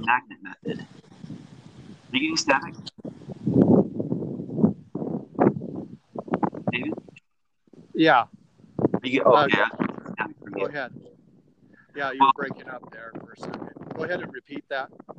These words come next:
Speaker 1: Okay, so what I was saying is that I, uh, I decided was there might be a better way of moving where your headset actually functions as a controller.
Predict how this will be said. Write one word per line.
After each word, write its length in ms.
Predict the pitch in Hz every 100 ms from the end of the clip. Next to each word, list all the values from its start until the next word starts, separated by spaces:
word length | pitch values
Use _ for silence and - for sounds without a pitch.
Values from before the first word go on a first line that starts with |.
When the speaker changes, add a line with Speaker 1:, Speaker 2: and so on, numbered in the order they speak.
| - _ - - - _ -
Speaker 1:
Okay, 280 | - 120 110
so 120 | - -
what 120 | 131
I 60 | -
was 180 | - -
saying 220 | 175 170
is 180 | 143 131
that 200 | 120 120
I, 220 | 117 117 -
uh, 800 | - - - _ - - - - - _ - - - - -
I 60 | - - - - - -
decided 460 | - - - -
was 300 | 113 110 110
there 360 | - - - -
might 200 | 143 143
be 120 | 139
a 60 | 131
better 200 | 127 123
way 160 | 123
of 80 | 113 117
moving 540 | 135 143 - - - - - - - _
where 200 | 123 120
your 200 | 120 - - -
headset 440 | 170 - 120 110 -
actually 460 | 117 110 - 117 110
functions 380 | - 131 - -
as 160 | - -
a 80 | _
controller. 480 | - 131 120 92